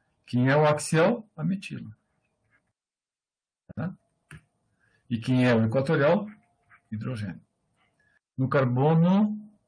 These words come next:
três. Bromo aqui, ó, bromo pra cima, hidrogênio pra baixo. Então, e bromo pra cima, é o axial, já é ele,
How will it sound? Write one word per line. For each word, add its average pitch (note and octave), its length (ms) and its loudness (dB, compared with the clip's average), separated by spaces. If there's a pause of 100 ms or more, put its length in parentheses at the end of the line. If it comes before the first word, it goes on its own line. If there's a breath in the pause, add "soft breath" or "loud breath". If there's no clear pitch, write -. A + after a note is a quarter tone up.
(360)
três. - 540 -6 (520)
Bromo D3+ 480 2
aqui, D3+ 300 -2
ó, G#2+ 240 0
bromo B2+ 720 -2 (340)
pra G2+ 180 -2
cima, B2 380 -2
hidrogênio G#2 340 -2
pra C#3+ 120 -2
baixo. A2 200 0
Então, A2+ 280 -2 (680 loud breath)
e C#3 120 -4
bromo D#3 400 0
pra G#3 160 2
cima, B2+ 560 0
é G#2+ 100 -4
o A#2 100 0
axial, C#3 560 -2 (140)
já G#2 180 -4
é F2 200 -2
ele, E2+ 200 -4